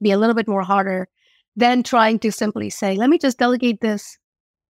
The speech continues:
outside to an external company who's just gonna post stuff." You can totally do that if you're able to.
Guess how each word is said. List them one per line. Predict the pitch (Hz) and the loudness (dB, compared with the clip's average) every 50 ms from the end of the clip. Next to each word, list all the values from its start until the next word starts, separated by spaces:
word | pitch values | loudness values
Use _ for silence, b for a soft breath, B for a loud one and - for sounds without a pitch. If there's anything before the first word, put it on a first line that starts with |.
| _ _ | _ _
outside | 254 277 - - - - 277 269 254 226 202 196 196 - | 2 2 2 0 0 2 4 4 4 4 2 -2 -2 -4
to | - - - 233 233 | -4 -2 0 2 2
an | 220 220 | 4 2
external | 226 202 - - 277 269 254 240 233 | 2 0 0 0 2 2 4 2 0
company | - - 247 240 - 254 226 208 208 202 | 2 2 2 2 4 2 2 2 0 0
who's | 185 208 214 196 | 0 0 0 2
just | 240 233 208 196 | 0 0 0 2
gonna | 226 220 208 | 2 2 0
post | - - 233 226 240 - | 2 2 0 0 0 0
stuff." | - - 208 190 185 - | 0 0 0 0 0 0
You | 240 247 | -2 0
can | - 277 254 | 2 2 2
totally | - 277 302 311 311 262 233 | 4 4 2 4 4 2 2
do | 190 - 254 269 | 2 4 2 4
that | 247 226 202 196 208 226 | 4 4 2 2 0 -2
if | 208 - | -4 -4
you're | - 208 208 | -4 -4 0
able | - 247 285 285 262 220 | 2 2 4 4 2 0
to. | - - 214 202 196 190 | 0 -4 -4 -4 -4 -8